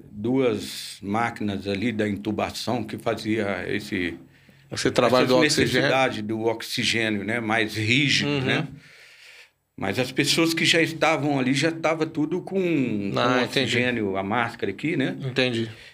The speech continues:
Speaker 1: Então, os casos mais graves já, já ficava ali, e era muito restrito. A gente via muitas pessoas que já tava na, na fase de calamidade de respiração, né? E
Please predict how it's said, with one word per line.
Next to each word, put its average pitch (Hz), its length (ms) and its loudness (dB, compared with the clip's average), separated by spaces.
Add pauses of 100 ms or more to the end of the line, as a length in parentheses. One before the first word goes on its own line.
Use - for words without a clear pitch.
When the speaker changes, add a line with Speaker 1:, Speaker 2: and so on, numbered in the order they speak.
(100)
Speaker 1:
Então, 123 240 0
os 160 100 2
casos 160 480 2
mais 143 280 2
graves 123 600 0 (280)
já, 117 480 -2
já 113 220 0
ficava 139 460 0
ali, 139 320 0
e 131 100 4
era 160 160 2
muito 175 240 0
restrito. 165 720 0 (420)
A 117 60 -2
gente 135 300 0
via 143 160 2
muitas 151 320 -2
pessoas 135 420 -2
que 135 80 -6
já 127 160 0
tava 139 580 0 (480)
na, 107 320 0
na 110 160 0
fase 131 460 2
de 131 120 -2
calamidade 135 880 0
de 117 120 -4
respiração, 123 920 -2
né? 139 180 -2
E 135 220 2